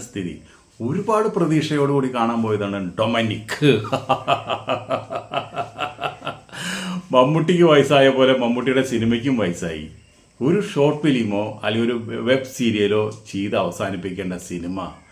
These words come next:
മമ്മൂട്ടിനെ വെച്ച് വലിച്ച് വലിച്ച് വലിച്ച് നീട്ടി നീട്ടി നീട്ടി ഒരു സിനിമയാക്കി മാറ്റി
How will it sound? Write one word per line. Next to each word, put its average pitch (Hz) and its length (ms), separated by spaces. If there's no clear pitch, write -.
മമ്മൂട്ടിനെ 113 720
വെച്ച് 104 280
വലിച്ച് 95 460
വലിച്ച് 92 420
വലിച്ച് 98 440
നീട്ടി 104 320
നീട്ടി 110 380
നീട്ടി 101 340
ഒരു 113 120
സിനിമയാക്കി 104 680
മാറ്റി 87 300